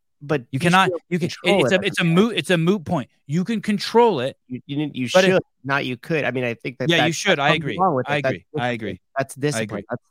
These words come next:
Speaker 1: the
Speaker 2: I
Speaker 1: first
Speaker 2: agree.
Speaker 1: form of discipline for a man, right?
Speaker 2: Yeah, you
Speaker 1: Like
Speaker 2: shouldn't go over to your, you shouldn't just be like, r-, um, uh, hang out at night and then just rape women when they come by.
Speaker 1: No, <laughs> definitely
Speaker 2: No.
Speaker 1: not.
Speaker 2: And a matter of fact, if we're gonna have a civilization, those people should be dealt with severely.
Speaker 1: Correct.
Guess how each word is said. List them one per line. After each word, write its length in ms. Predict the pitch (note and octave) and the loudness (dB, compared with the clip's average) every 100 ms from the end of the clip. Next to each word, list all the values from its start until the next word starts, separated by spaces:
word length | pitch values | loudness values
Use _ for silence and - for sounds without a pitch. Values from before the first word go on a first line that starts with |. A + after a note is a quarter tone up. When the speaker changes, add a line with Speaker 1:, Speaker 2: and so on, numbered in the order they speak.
| - | -12
Speaker 1:
the 80 | B2 | -6
Speaker 2:
I 80 | B2+ | -4
Speaker 1:
first 160 | C3 | -4
Speaker 2:
agree. 120 | G2 - | -6 -10
Speaker 1:
form 220 | C#3 D#3 | -4 -2
of 140 | C#3 G2+ | -2 -4
discipline 420 | A2+ - A2 G2 | -10 -10 -12 -12
for 200 | - D#2+ | -12 -10
a 40 | |
man, 240 | G2 D#2 - | -10 -10 -12
right? 320 | G#2+ G#2+ B2 A#3+ | -10 -8 -8 -6
Speaker 2:
Yeah, 80 | |
you 80 | F#3 | -6
Speaker 1:
Like 100 | C#3+ | -4
Speaker 2:
shouldn't 120 | G#2+ F3+ | -4 0
go 80 | |
over 120 | F#3+ F3 | 0 2
to 40 | |
your, 100 | E3+ | 0
you 100 | E3+ | 0
shouldn't 260 | D3 G#3 F3 | -2 -2 -2
just 160 | D3+ | -2
be 100 | C3+ | -2
like, 220 | C3 B2+ A2+ | -2 -2 -4
r-, 140 | B2 | -8
um, 240 | C#3 B2+ B2 | -4 -4 -2
uh, 160 | B2+ | -4
hang 240 | A#2 C#3 C#3+ | -4 -2 0
out 160 | C3+ | -2
at 120 | B2 A#2+ | -2 -2
night 240 | B2+ A#2 | -2 -2
and 80 | A#2 | -4
then 80 | A2 | -4
just 120 | G2+ | -4
rape 200 | A#2 A2 | -4 -4
women 260 | A2 G#2+ | -4 -4
when 140 | G2+ G2 | -4 -6
they 100 | F#2+ | -6
come 220 | A2+ G2 | -6 -6
by. 300 | F2 C#2+ - _ _ _ _ _ _ _ _ _ | -6 -10 -18 _ _ _ _ _ _ _ _ _
Speaker 1:
No, 240 | C3 B2 G#2 - _ | -10 -8 -10 -16 _
<laughs> 240 | _ _ | _ _
definitely 360 | - - B2 A2+ | -14 -6 -4 -4
Speaker 2:
No. 20 | |
Speaker 1:
not. 80 | A2+ - _ _ | -6 -12 _ _
Speaker 2:
And 100 | - | 0
a 40 | D#3+ | 4
matter 200 | F#3 F#3 | 4 2
of 80 | D#3+ | 2
fact, 220 | F#3 D#3 | 0 0
if 80 | D3+ | -6
we're 100 | D#3 | -4
gonna 140 | E3 | -2
have 100 | D#3 | -2
a 40 | |
civilization, 720 | C#3+ D#3+ D3 C3 B2 C#3+ C3+ B2+ | -2 -4 -2 -2 0 0 -2 -4
those 220 | B2 B2 | -4 -4
people 240 | - B2 | -6 -8
should 180 | A#2 B2+ | -8 -6
be 240 | A2+ A2 G#2 _ _ | -4 -6 -6 _ _
dealt 200 | C3 A#2+ | 0 0
with 180 | A2+ G#2 | -2 -6
severely. 680 | - A2 G2+ G#2 F2+ - _ _ _ _ | -8 -6 -2 -2 -4 -12 _ _ _ _
Speaker 1:
Correct. 400 | - A2+ - _ | -6 -6 -6 _